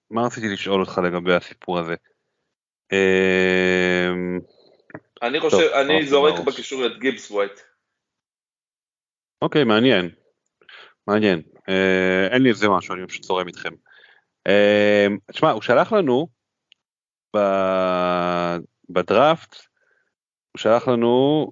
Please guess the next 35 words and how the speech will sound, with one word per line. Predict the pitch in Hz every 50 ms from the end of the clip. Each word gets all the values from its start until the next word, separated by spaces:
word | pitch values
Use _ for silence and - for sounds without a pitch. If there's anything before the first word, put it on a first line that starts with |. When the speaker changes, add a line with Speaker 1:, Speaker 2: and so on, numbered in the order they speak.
| _ _
Speaker 1:
נדמה | - 95 92 95 104 107 - 131 117
לי | 110
גם | 101 104 98 92
בהודעות | 95 92 90 90 95 110 117 -
אישיות, | 135 - - 104 101 113 117
הוא | 117 -
שלח | - 92 82 82 -
לנו | 87 82 - 85
את | 82 - -
ה-, | 87 80 80 80 80 80
זה, | 80 82 82
אני | 80 80 82 82 85
מנסה | 87 87 92 87 - - 120
להבין. | 123 117 107 98 90 90 117 120 117 113
Speaker 2:
לא, | 123 220 240 226 214 233
הנה, | 269 254 226 180
זה, | 139 143 143 131 117 117
זה | 120 127 123 -
פה, | - 277 220
התמונה | 156 - - 151 160 196 214
נמצאת | 214 208 196 196 - 214 202 - -
פה, | 120 104 98 101 104 -
שמתי | - 143 147 147 143
אותה | 139 - 135
ב-, | 117 117 117 113 107 107 107 107 104 104 104 104 - - - - _
אתה | - -
יכול | - 135 127
לראות | 131 127 127 -
אותה, | - _ 101 -
צור. | _ - 95 - _ _ _ _ _ _ _ _ _ _ _ _
Speaker 1:
כן, | - 156 131
אבל | 113 104 110 113
יותר | 110 107 - 139
Speaker 2:
בסקייפ. | - 147 147 -
Speaker 1:
מתקדם, | - - 117 - 123